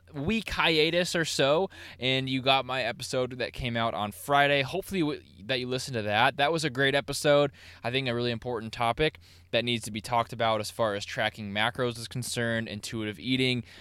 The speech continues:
uh, the differences between them, and just some misconceptions about both. Uh, that's a good one. If you haven't heard that one, go listen to it. That one is episode two fifty-one.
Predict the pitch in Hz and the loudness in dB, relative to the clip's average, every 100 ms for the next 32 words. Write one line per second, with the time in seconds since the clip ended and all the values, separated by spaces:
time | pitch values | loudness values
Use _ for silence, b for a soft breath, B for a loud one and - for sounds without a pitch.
0 | B 107 107 101 98 127 123 127 113 104 | B 0 0 0 -4 -6 -4 -8 -10 -10
1 | - 143 156 151 156 139 110 110 - 113 | -6 -2 2 2 2 0 -4 -4 -4 -4
2 | 110 110 - 104 - 123 - 127 123 113 | -4 -4 -6 -6 2 2 2 -2 0 4
3 | 117 95 117 120 120 - B B B 104 | 4 4 6 6 4 -2 B B B -2
4 | 107 123 147 151 151 151 151 139 135 135 | 0 0 0 0 2 2 2 -2 0 -2
5 | 139 127 139 123 123 113 127 123 107 123 | -2 -4 -4 -2 0 0 -2 -6 -2 0
6 | 147 143 - 147 - 151 147 147 - B | 2 0 -2 -8 -4 0 4 2 0 B
7 | B B 117 123 131 127 107 117 113 113 | B B 2 4 2 -2 0 0 0 0
8 | 104 110 127 113 - 123 127 113 104 113 | -4 -4 -4 -2 -2 -4 -4 -6 -2 0
9 | 165 220 | 0 -2